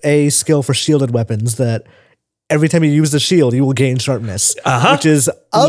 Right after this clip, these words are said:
Speaker 1: absurd.
Speaker 2: I have that on my charge blade, my Nargacuga <laughs> charge blade has Defense Grinder two on it. It's wild. <laughs>
Speaker 3: That's awesome, though. Like, I, I don't know. That, to me, that's, like, an incentive to use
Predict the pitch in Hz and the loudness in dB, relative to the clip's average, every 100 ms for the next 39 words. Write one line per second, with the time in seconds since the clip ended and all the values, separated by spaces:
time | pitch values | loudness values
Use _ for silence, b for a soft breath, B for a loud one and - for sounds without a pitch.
0 | 147 143 - 311 156 101 82 - 160 180 | 4 2 4 2 2 0 -6 -2 0 0
1 | 180 185 180 175 165 190 170 143 127 120 | 2 2 2 2 2 2 0 0 -2 -2
2 | 123 127 135 131 147 139 131 - 170 147 | -2 0 0 -2 -2 0 0 0 0 0
3 | 135 120 120 123 117 127 135 123 139 131 | 0 -2 -2 -4 -4 -4 -4 -2 -2 -2
4 | 123 151 123 113 117 - 139 139 139 147 | -4 -2 -2 -2 -4 -2 -2 0 2 2
5 | 139 139 - - - - - - 170 214 | 2 0 -2 -6 -14 -16 -16 -4 0 2
6 | 117 135 - 143 131 127 120 151 - 190 | 2 0 2 0 2 2 2 0 0 0
7 | 208 - _ - 202 156 135 139 - 185 | 0 -2 _ -4 0 0 0 -2 -2 0
8 | 190 175 - 170 156 156 143 151 143 139 | 2 0 0 -2 0 0 2 0 -2 -4
9 | - 139 127 127 127 127 - | -2 0 2 2 0 0 -2